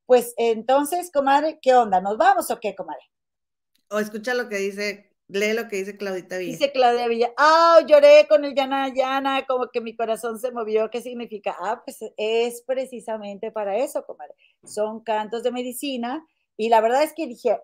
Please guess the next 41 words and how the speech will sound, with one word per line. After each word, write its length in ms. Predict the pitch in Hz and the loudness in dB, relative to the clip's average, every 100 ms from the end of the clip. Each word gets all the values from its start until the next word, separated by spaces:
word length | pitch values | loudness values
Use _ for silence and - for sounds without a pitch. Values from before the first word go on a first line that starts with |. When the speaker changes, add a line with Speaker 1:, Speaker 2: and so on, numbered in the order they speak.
| _ | _
Speaker 1:
cuando 240 | 226 220 | -4 -4
se 120 | 196 214 | -6 -8
ro-, 240 | 220 220 | -8 -6
cuando 400 | 233 226 226 220 - | -4 -4 -4 -8 -10
me 140 | 226 | -10
puse 200 | 226 294 | -8 -8
a 60 | 392 | -4
cantar 460 | 330 247 214 233 _ | -4 2 2 0 _
y 120 | - 214 | -10 -4
vien-, 220 | 214 214 | -4 -4
viendo, 560 | 190 220 220 247 254 - _ _ | -6 -4 -2 -2 -4 -8 _ _
fíjense, 440 | 247 208 185 185 | -8 -8 -6 -8
me 140 | 190 | -8
cuesta 320 | - 240 285 359 | -6 -4 -4 -4
mucho 380 | 262 214 - | -4 -6 -4
a 60 | 185 | -4
mí 200 | 190 190 | -4 -12
enfocarme 720 | 190 202 190 185 180 196 208 190 | -10 -10 -6 -6 -6 -6 -8 -8
en 160 | 175 | -12
este 240 | 160 - 190 | -10 -10 -8
puntito, 480 | 214 220 302 294 | -8 -6 -4 -2
¿verdad? 280 | 180 175 202 - _ _ _ _ _ _ _ - | 0 -2 -4 -6 _ _ _ _ _ _ _ -8
Y, 200 | 240 247 | -6 -4
y 100 | 233 | 4
ya 140 | 254 | 4
me 80 | 285 | 6
había 140 | 330 339 | 4 4
enfocado 440 | 339 311 302 311 | 2 6 8 8
viendo 320 | 294 302 302 | 6 4 6
ahí, 320 | 294 320 339 _ _ _ _ _ - | 6 4 -4 _ _ _ _ _ -2
pero 200 | 233 226 | 2 2
yo 160 | 220 | 2
normalmente 880 | 240 302 339 330 294 254 262 254 247 | 0 0 -2 -4 -4 -2 0 0 0
cierro 280 | 226 220 208 | -4 -4 -4
mis 180 | 247 262 | -6 -8
ojitos, 600 | 254 254 220 208 220 - _ _ | -12 -12 -6 -4 -6 -8 _ _
pero 440 | 202 190 180 165 - _ _ | -8 -4 -2 -4 -10 _ _
si, 240 | - 190 | -20 -20
si 260 | 180 - 180 | -18 -12 -8
los 220 | 175 175 | -8 -8
cierro, 440 | 220 208 160 156 | -6 -4 -6 -14